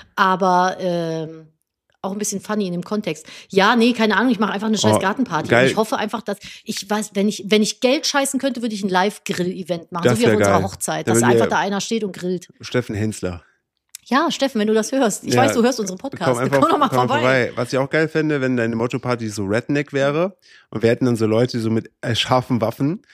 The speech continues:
Speaker 1: Ja.
Speaker 2: wo wir dann so auf so Zielscheiben schießen.
Speaker 1: Darf man auf seinem Grundstück solche Sachen machen? Darf man da so scharfe Waffen benutzen, wenn es auf dem eigenen Grundstück bleibt? So auf
Speaker 2: Ah.
Speaker 1: Dosen schießen, Luftfeuerwaffen?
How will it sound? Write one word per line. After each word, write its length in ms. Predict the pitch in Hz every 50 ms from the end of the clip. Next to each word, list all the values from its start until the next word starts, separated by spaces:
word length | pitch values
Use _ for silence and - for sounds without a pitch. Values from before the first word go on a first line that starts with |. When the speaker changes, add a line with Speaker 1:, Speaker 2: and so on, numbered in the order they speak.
| - -
Speaker 1:
Ja. 140 | - 185 175
Speaker 2:
wo 60 | 117
wir 40 | 120
dann 160 | 123 127 131
so 120 | 110 123 95
auf 180 | 107 110 98
so 220 | - - 117 110 107
Zielscheiben 640 | - - 147 147 151 - - - 101 101 98 107 104
schießen. 160 | - - 110
Speaker 1:
Darf 160 | - - -
man 160 | 113 107 370
auf 100 | 339 311
seinem 220 | 247 285 269 254 233
Grundstück 420 | - 233 254 247 - - 311 -
solche 220 | 247 233 226 -
Sachen 240 | 185 202 185 180 185
machen? 240 | 160 160 180 - 320 370 381 -
Darf 200 | 208 214 220 -
man 140 | 285 277 254
da 100 | 240 220
so 220 | 214 226 214 208
scharfe 320 | - - 220 220 - 196
Waffen 260 | 175 180 180 - 320 339 381 392 339
benutzen, 380 | 339 311 349 339 - - 381 349
wenn 80 | 302
es 120 | 277 262 -
auf 100 | - 214
dem 100 | 247 208
eigenen 220 | 214 247 262 254
Grundstück 320 | 233 247 269 - - 311 -
bleibt? 380 | 302 294 294 330 320 _ - _
So 120 | - - 190
auf 80 | -
Speaker 2:
Ah. 60 | - -
Speaker 1:
Dosen 360 | 220 233 254 294 - 320 320
schießen, 260 | - - 320 - 285 220
Luftfeuerwaffen? 880 | 240 240 - - - - - 285 285 277 269 277 277 - 311 302 320